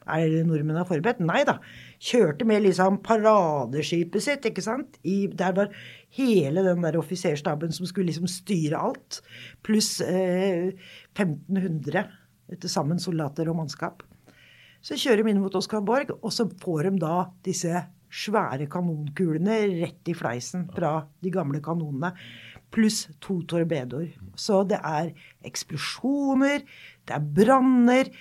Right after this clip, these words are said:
det er, eh, folk som prøver å, eh, slokke brannene ombord på Blücher, ikke sant? Det er en liksom fullstendig katastrofesituasjon. Det blir skyting fram og tilbake, men ikke sant?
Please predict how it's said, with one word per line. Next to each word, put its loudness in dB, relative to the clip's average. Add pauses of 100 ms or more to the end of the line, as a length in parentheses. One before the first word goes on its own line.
(380)
det -2
er, 0
eh, -2 (160)
folk 0
som -4
prøver 0
å, -2 (540)
eh, -2
slokke -4
brannene 4
ombord 2
på 2
Blücher, 0
ikke -4
sant? 0
Det -2
er 2
en 2
liksom -2
fullstendig -2
katastrofesituasjon. -4
Det 4
blir 2
skyting -4
fram -4
og -8
tilbake, 0
men 0
ikke -10
sant? -4